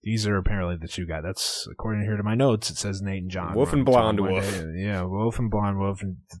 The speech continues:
Speaker 1: two most forgettable characters in this show's history, potentially.
Speaker 2: I wrote down, you ever seen a less interesting two-on-one date?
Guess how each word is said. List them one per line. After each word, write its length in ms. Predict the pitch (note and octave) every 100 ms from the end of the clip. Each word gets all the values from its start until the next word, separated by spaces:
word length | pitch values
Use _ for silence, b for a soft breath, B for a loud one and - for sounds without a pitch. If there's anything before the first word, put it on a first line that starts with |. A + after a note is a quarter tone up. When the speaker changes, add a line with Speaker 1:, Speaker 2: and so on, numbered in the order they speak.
| -
Speaker 1:
two 240 | A2+ G#2+
most 420 | G2 F#2+ F2 - -
forgettable 380 | G2+ G2 G2+ G2
characters 680 | - F2+ E2+ E2+ D#2 - - b b b b -
in 100 | D3
this 100 | E3+
show's 260 | - C3+
history, 600 | C#3 C#3+ - F2+ D#2 - -
potentially. 520 | F#2+ E2+ - - - - _ _ _ _ _ _ -
Speaker 2:
I 60 |
wrote 180 | D3+ E3+
down, 180 | D3+ D3
you 80 | D3
ever 100 | D#3+
seen 200 | - E3+
a 40 |
less 300 | B2+ C3 C3+
interesting 640 | C3 B2+ B2 B2+ - C3 A#2
two-on-one 580 | - C3+ C#3 B2 B2 C3
date? 240 | C#3+ C3+